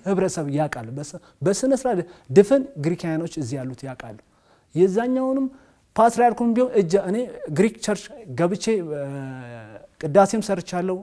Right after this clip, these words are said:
ህፃን ሆኜ። እንኳን ሊ-፣ እጃቸውን ሊስሙ እንኳን ሰላም ሊሏቸው ህብረተሰቡ ያውቃቸዋል። እስከ ግሪክ ሀገር ድረስ ተግባራቸውን ያውቃሉ። ስለዚህ እኔ፣ እ፣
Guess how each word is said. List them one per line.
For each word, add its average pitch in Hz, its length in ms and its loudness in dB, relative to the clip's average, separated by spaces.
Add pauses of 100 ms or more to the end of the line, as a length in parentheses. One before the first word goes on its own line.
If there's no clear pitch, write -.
(140)
ህፃን 151 300 -6
ሆኜ። 151 160 0 (720)
እንኳን 220 460 0
ሊ-፣ 202 220 0
እጃቸውን 185 580 0
ሊስሙ 165 380 -2
እንኳን 180 260 -4
ሰላም 175 300 -4
ሊሏቸው 190 420 -4 (680)
ህብረተሰቡ 185 580 4
ያውቃቸዋል። 123 540 -8 (1000)
እስከ - 300 -8
ግሪክ 202 260 0
ሀገር 220 280 -2
ድረስ 262 220 -2 (280)
ተግባራቸውን 143 640 -2
ያውቃሉ። 95 300 -18 (960)
ስለዚህ 262 400 -2 (100)
እኔ፣ 247 120 0 (480)
እ፣ 185 100 -12